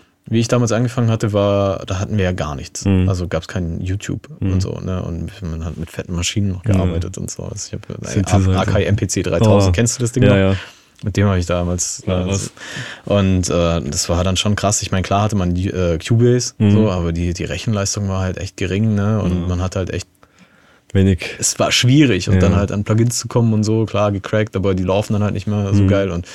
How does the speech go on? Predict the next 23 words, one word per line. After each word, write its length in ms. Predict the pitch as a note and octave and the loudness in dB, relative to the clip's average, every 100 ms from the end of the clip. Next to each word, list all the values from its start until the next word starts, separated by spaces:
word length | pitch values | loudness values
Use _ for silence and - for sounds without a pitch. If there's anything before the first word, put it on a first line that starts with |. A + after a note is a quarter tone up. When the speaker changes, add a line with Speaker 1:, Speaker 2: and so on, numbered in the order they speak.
| - - - - | -18 -20 -10 -2
Speaker 1:
war 160 | F#2+ - | -2 -2
halt 200 | E2+ - | -4 -4
scheiße 420 | - D2 - - | -4 -4 -6 -6
einfach. 240 | F#2 F#2 | -2 0
Speaker 2:
Ja, 160 | E2 E2+ | 0 -2
safe. 360 | - - G2 | -4 -2 -2
Speaker 1:
Und, 340 | F#2+ F#2 F2+ F2 | 0 0 0 0
ähm, 360 | F2 E2+ E2 D#2+ - - | 0 0 -2 -6 -14 -10
es 120 | F#2+ F#2+ | -4 -2
war 80 | |
eine 100 | G2+ | 0
ganz 200 | G2+ G#2 | 0 0
andere 560 | E2 A2+ A2+ G#2 G2+ F#2+ - - | 0 2 2 2 0 -4 -10 -6
Herangehensweise, 920 | F#2+ F2 A#2 C#3 C3+ C3 - A2+ A#2 | -2 0 2 4 4 2 0 0 2
beziehungsweise 560 | A2 - G#2+ - G2 G2 | 0 0 -2 0 0 0
ein 100 | F#2+ | 0
ganz 160 | G2+ | 0
anderer 260 | D2 G#2+ G2 | -2 -2 -2
Prozess, 540 | - G2+ - A#2+ - | -4 -4 -2 0 -2
sich 120 | G#2+ - | -4 -4
das 160 | F#2+ | -6
alles 220 | - - - | -6 -6 -2
anzueignen. 800 | G#2 A#2+ - - F2 G#2 A2 | -2 0 -2 -2 0 0 0